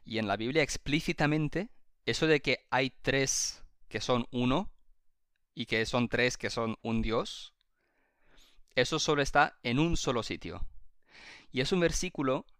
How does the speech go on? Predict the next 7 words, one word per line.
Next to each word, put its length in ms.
que 140
solo 400
aparece 600
en 320
textos 420
que 120
son 320